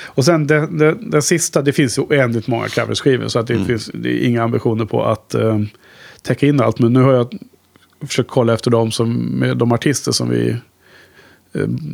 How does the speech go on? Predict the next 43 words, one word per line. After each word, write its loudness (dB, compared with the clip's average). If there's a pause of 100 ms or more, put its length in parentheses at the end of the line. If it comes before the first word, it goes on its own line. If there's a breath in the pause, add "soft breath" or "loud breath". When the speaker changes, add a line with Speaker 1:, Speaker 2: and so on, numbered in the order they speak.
Speaker 1:
du 2
eller 4
jag 2
känner -2
till -2
väl 0
då. -4 (680 loud breath)
Men 0
det 4
sista 0
jag 2
skulle 0
nämna 2
var 4
i 4
alla 2
fall, 0
ehm, 0 (120)
eh, -8 (2000 loud breath)
såklart 0
Johnny 2
Cash. -4
Han 0
har 0
ju 0
massor -6
med -2
egna 0
skivor 0
med -2
originallåtar 0
eller 0 (100)
skrivna 2
åt 0
honom 0
och -4
så. -2
Men 0
sen 0
har 4
jag 0
den 2
här 2